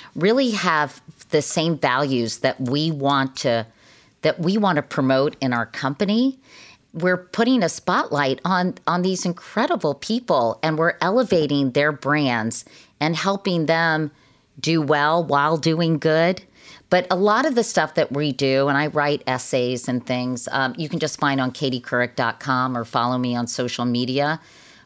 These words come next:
But we're, we're developing this sort of community of people who maybe share, share the same values that my husband and I do and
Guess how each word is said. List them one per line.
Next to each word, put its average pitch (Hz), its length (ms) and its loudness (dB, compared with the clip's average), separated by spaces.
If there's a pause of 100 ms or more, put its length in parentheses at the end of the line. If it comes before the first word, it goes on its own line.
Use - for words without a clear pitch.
(120)
But 175 260 2
we're, 208 260 0 (240)
we're 190 260 -2
developing 180 640 0
this 143 140 0
sort 147 280 -2
of 135 300 0 (560)
community 156 680 0
of 123 140 -4
people 131 460 -4
who 131 520 -2 (460)
maybe 185 320 -2
share, 151 560 0 (320)
share 156 260 -2
the 156 120 -4
same 139 240 -4
values 151 640 -4
that 127 360 -2 (260)
my 135 160 -4
husband 143 400 -4
and 156 140 -2
I 156 140 -2
do 160 520 -2
and 113 300 -4